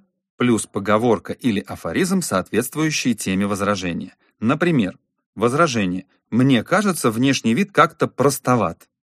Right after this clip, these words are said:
Принятие с поговоркой. «Да, согласен, не все то золото, что блестит». Можно обходиться без фразы «да, согласен», а просто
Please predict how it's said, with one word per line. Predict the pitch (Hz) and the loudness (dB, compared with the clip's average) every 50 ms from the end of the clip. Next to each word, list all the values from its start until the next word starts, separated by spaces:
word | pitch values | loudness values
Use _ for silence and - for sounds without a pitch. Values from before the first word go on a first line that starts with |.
| _ _ _ _ _ _ _ | _ _ _ _ _ _ _
Принятие | - 104 107 101 107 135 170 160 - 151 143 | -4 0 2 2 2 2 2 0 -2 -2 -4
с | - | -2
поговоркой. | - 135 120 120 123 120 107 101 92 82 - - - - _ _ _ _ _ _ | -2 -2 2 2 2 4 4 2 0 -2 -6 -14 -20 -20 _ _ _ _ _ _
«Да, | 95 92 139 196 202 | 2 4 4 4 6
согласен, | - 220 190 185 175 180 170 - 101 95 - | 4 2 4 4 4 4 4 2 -2 -4 0
не | - 123 123 131 123 | 0 2 4 4 2
все | - - 127 113 | 2 2 0 2
то | - 104 95 | 2 0 -2
золото, | 82 101 101 107 151 170 - 196 190 | 0 0 2 2 2 2 0 -2 -4
что | - - - 104 101 | -4 -4 -2 -2 -2
блестит». | 95 107 131 139 - - - 147 - - _ _ _ _ _ _ _ _ _ _ _ _ _ _ _ _ _ | 0 0 -2 -2 -4 -8 -10 -12 -14 -16 _ _ _ _ _ _ _ _ _ _ _ _ _ _ _ _ _
Можно | - 151 220 233 - 220 214 | 0 2 2 4 4 4 2
обходиться | 202 - 196 185 175 190 175 - - 165 | 4 4 2 2 2 0 -2 -2 -2 -2
без | 143 135 185 185 - | 2 2 2 2 2
фразы | - - 127 123 120 107 101 107 104 | 2 4 6 6 6 6 4 0 -2
«да, | 104 104 117 110 | 2 4 4 4
согласен», | 104 - 110 107 101 107 104 98 92 - - 90 90 - - | 4 2 0 0 2 2 2 2 2 0 -4 -8 -10 -6 -6
а | 170 165 | -6 -2
просто | - 135 120 101 - - - 95 98 | 2 2 2 2 2 -2 -8 -10 -10